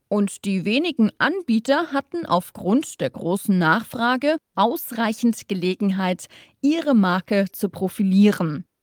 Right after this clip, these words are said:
Mittlerweile sind die Märkte in Deutschland gesättigt und es gibt mehr Angebot als Nachfrage. Dadurch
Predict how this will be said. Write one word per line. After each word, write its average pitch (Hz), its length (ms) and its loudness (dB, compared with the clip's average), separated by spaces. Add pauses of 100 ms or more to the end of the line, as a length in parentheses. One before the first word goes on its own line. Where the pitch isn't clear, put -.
(1000)
Mittlerweile 190 1000 2
sind - 420 -2
die 208 140 4
Märkte 185 500 0
in 185 220 0
Deutschland 202 720 -2
gesättigt - 840 -6 (140)
und 269 300 -2
es - 240 -6
gibt - 380 -2
mehr 202 540 2
Angebot 214 760 0 (100)
als 165 340 -2
Nachfrage. 175 880 -2 (640)
Dadurch 247 720 -2